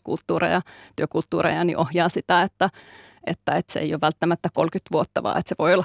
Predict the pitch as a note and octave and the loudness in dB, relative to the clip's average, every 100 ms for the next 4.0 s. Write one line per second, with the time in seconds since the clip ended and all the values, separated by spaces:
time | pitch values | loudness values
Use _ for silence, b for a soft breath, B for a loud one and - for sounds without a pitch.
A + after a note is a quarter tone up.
0 | - F#3+ F#3+ F3 E3 - - F3 E3+ F3 | 0 0 2 2 0 -2 -2 -2 0 0
1 | E3+ E3+ E3 - - - E3 F3+ - D#3+ | 2 2 0 -4 -2 0 0 -2 -4 -4
2 | F3 F3 F3+ F3+ - F3 F#3 - B B | -2 -2 -2 -4 -2 0 0 -2 B B
3 | B - - D#3 E3 D#3+ D#3+ F#3 - E3+ | B -14 -4 0 2 2 2 0 0 0